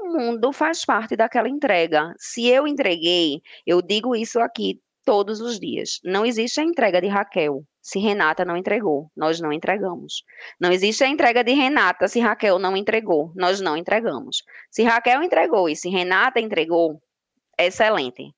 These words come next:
A gente fez uma entrega e o cliente saiu satisfeito.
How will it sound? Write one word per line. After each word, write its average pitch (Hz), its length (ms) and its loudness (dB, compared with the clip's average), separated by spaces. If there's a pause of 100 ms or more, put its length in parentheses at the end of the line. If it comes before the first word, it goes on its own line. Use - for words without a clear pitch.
(500)
A 143 80 0
gente 156 220 -6
fez 165 240 0
uma 165 80 -4
entrega 147 600 0 (300)
e 175 180 0
o 160 120 -2
cliente 160 340 -2
saiu 156 220 -2
satisfeito. 139 680 -6